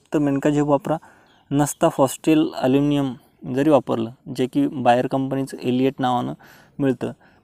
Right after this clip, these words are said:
तर हे सेपरेटसुद्धा आपण त्याचा वापर करू शकता. परंतु यामध्ये अतिरिक्त कोणत्याही पद्धतीचं बुरशीनाशक, अ, किंवा कोणत्याही गोष्टी यामध्ये ॲड करू नये, नसता, अ, याचे दुष्परिणाम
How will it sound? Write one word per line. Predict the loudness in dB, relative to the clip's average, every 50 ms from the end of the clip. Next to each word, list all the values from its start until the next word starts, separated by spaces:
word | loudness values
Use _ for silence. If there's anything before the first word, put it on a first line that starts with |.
| _ -2
तर | 0
हे | 0 0
सेपरेटसुद्धा | 0 0 -2 -2 0 2 0 0 0 0 -2 0 4 4 4
आपण | 4 2 -2 -6 -6 -8 -10
त्याचा | -6 -4 -4 -2 0 0
वापर | 0 0 0 -2 -4
करू | -2 -2 -2 -2
शकता. | -2 -4 -6 -6 -4 -4 -4 -4 -4 -4
परंतु | -4 -2 -2 -2 -2 0 -2 -2 -2 -4 -8 _ _ -8 -4
यामध्ये | -2 -2 0 0 0 -2 -2 -4 -4 -8 _ _ _ _ _ _ _ _ _ _ _ _ _ -6
अतिरिक्त | -6 -2 0 0 0 0 _ -2 -2 -2 -2 -4 _ _ _ -6
कोणत्याही | -6 -4 -4 -2 0 0 0
पद्धतीचं | 0 0 0 0 0 0 -2 -2 -4 -4 -2 -2 -2 -2 -2 -6 -8 -6 -4
बुरशीनाशक, | -4 -4 -4 -4 -4 -4 -4 -2 -4 -4 -4 _ _ _ _ _ _ _ _ _ _ _ _ _ -14
अ, | -10 -8 -8 -8 -8 -8 -8
किंवा | -6 -4 -4 -2
कोणत्याही | -2 -2 -2 0 0 0 0 0 0 -2 _ -4
गोष्टी | -4 -4 -4 -4 -6 -6 -6 -6 -6 -14 _ -14 -10 -8 -4
यामध्ये | -2 -2 -2 0 0 2
ॲड | 2 2 2 2
करू | 0 -2 -2 -2 -2
नये, | -2 -4 -6 -8 -12 _ _ _ _ _ _ _ _ _
नसता, | -8 -8 -8 -8 -4 -2 -2 -2
अ, | -2 -4 -8 -6 -4 -2 -2 -2 -2 -4 -6 -10 -18 _ _ _ _ _ _ _ _ _ -4 -2
याचे | -2 0 0
दुष्परिणाम | 0 0 -2 -2 -2 -2 -2 0 0 -2 -4